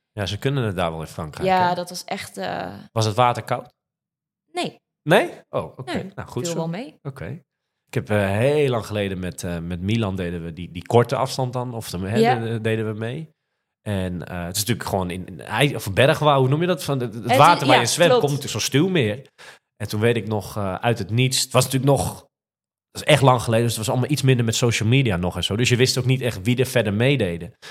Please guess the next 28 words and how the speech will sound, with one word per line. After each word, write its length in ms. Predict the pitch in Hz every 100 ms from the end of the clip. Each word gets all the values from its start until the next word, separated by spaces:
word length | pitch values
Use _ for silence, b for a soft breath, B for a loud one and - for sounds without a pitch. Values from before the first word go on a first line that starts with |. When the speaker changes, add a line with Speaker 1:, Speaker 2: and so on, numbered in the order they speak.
| B B B
Speaker 1:
Maar 120 | 98
in 60 | 110
die 120 | 120
tijd 200 | 131 110
was 180 | 104 -
Tim 260 | 127 104 104
Don, 280 | 123 117
dat 140 | 101 95
was 280 | 98 87 -
de, 140 | 82
die 100 | 98
Engelsman, 420 | 123 113 95 87
die 100 | 95
was 160 | 98 -
echt 240 | 120 107
een 60 | 104
hele 300 | 95 135 120
grote 280 | - 98 -
triatleet. 420 | - 113 92 80
Daar 80 | 104
Speaker 2:
Ja, 60 |
ja. 60 | 101
Speaker 1:
keken 160 | 95 101
wij 100 | 95
echt 120 | -
filmpjes 400 | 120 117 104 -
van. 200 | 101
En, 80 | 101